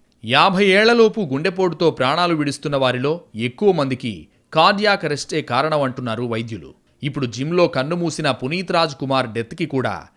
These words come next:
కార్డియాక్ అరెస్ట్ అసలు కారణమని చెప్పుకొస్తున్నారు. రక్తనాళాల్లో కొవ్వు పేరుకుపోయి అనుకోకుండా గుండెను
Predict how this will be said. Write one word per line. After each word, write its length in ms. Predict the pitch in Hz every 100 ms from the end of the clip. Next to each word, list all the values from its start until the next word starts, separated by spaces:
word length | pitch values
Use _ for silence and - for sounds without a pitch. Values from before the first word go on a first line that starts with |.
| _ _
కార్డియాక్ 520 | 139 151 160 160 143
అరెస్ట్ 300 | 131 135 - -
అసలు 280 | 120 - 180
కారణమని 560 | 165 139 135 139 127 123
చెప్పుకొస్తున్నారు. 840 | - 110 127 123 - 104 78 - _ _ 104
రక్తనాళాల్లో 800 | 143 - 190 165 160 147 143 147
కొవ్వు 380 | 147 139 180
పేరుకుపోయి 800 | 180 135 156 160 147 131 113 76 _ _ _ -
అనుకోకుండా 680 | 139 180 220 214 202 180 185
గుండెను 520 | 135 120 160 202